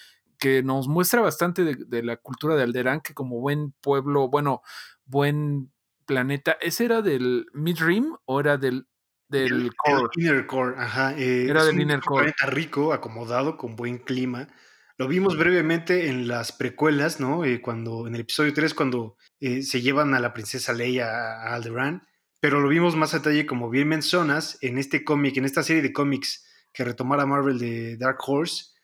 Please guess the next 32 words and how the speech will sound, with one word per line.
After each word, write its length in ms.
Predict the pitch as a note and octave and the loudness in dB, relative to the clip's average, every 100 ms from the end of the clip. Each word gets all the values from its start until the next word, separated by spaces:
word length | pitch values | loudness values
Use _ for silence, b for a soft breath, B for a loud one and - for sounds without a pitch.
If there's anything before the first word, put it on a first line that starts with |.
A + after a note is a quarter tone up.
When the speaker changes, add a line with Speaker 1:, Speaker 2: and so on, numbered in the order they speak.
| _ | _
Speaker 2:
sobre 260 | - D3 C3+ | -4 0 2
la 140 | C#3 | 2
princesa 400 | C#3 C3 D3 D3+ | 2 -2 -2 0
Leia, 240 | D#3+ A3 F3+ | 2 2 0
que 100 | B2 | -4
se 120 | A#2 | -8
titulaba 400 | A2+ C3 C#3 D3 | -10 -4 -2 -2
precisamente 500 | C#3 - B2+ B2+ C3 | -4 -6 -6 -6 -6
Princess 380 | C3 C3+ C3 C3+ | -6 -6 -4 -2
Leia, 400 | D#3+ D3+ C3+ C3+ _ - | 0 0 -2 -4 _ -4
en 160 | D3+ | 0
el 160 | D#3 D3 | 0 0
que 600 | D3+ C#3+ C#3+ C#3 D#3 - - | 2 4 4 2 0 -6 -2
la 220 | C#3+ C#3+ | -2 0
princesa 640 | C#3+ C#3 G3 G3+ G3 D3+ | 0 0 2 2 2 0
se, 280 | E3+ - B2+ _ _ | 0 -6 -8 _ _
se 160 | - C3 | -6 -4
encarga 420 | A#2+ D#3+ E3+ F#3 | 0 2 2 2
de 200 | D3 C3 | 4 2
recuperar 580 | B2 - B2+ C3 C#3+ D3+ | 0 -6 -6 -2 0 0
como 200 | F3+ D#3+ | 0 0
el 100 | B2 | 0
legado 340 | B2 C3+ D3+ | 0 0 0
histórico 640 | D#3+ - D3 D3 C#3+ D3+ D3+ | -2 -2 0 0 0 -2 -2
y 60 | D3 | -2
cultural 480 | C3 - B2 C3 C#3 | -6 -6 -2 -2 -2
de 100 | C3+ | -4
su 200 | A#2 - | -6 -6
pueblo, 300 | C#3 A#2+ - _ | -4 -4 -10 _
tras 200 | B2 A2+ | -6 -4
la 120 | A2+ | -6
destrucción, 580 | A2+ - A#2+ - E3 C#3+ | -10 -12 -8 -2 -2 -2